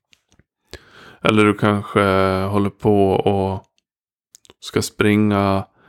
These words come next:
milen på under femtio minuter eller något sånt där. Och när du klarar det så får du köpa din nya bil eller din nya dator eller vad det kan vara.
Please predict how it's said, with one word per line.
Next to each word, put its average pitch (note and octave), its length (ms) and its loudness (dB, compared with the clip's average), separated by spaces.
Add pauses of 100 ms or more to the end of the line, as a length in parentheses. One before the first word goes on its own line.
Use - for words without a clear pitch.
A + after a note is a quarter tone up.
(120)
milen A#2+ 680 2
på - 160 -4
under G2+ 500 0
femtio G#2 540 -4
minuter A2 500 0
eller F#2 120 -6
något F2 160 -10
sånt - 200 -12
där. E2 320 -8
Och - 340 -6
när G#2+ 100 4
du G#2 100 2
klarar A2 460 2
det G2 160 0
så - 160 -8
får F#2+ 300 -2
du F#2 80 -2
köpa - 380 -4
din F#2 280 -4
nya F#2+ 300 -2
bil A#2 440 2
eller D#2 160 -2
din F2 220 -2
nya G2 260 0
dator A#2 640 -2
eller E2 140 -6
vad - 100 -4
det - 60 -8
kan - 180 -12
vara. - 160 -10